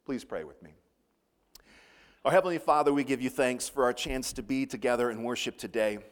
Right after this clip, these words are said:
We give you thanks once again for this beautiful season and the chance that we have to prepare our hearts as we make our way toward Christmas. We thank you for familiar texts,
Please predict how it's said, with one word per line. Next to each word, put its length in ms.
We 100
give 160
you 80
thanks 300
once 180
again 260
for 140
this 160
beautiful 680
season 640
and 140
the 60
chance 320
that 160
we 160
have 200
to 80
prepare 540
our 120
hearts 500
as 220
we 100
make 300
our 180
way 420
toward 260
Christmas. 680
We 100
thank 360
you 140
for 240
familiar 640
texts, 680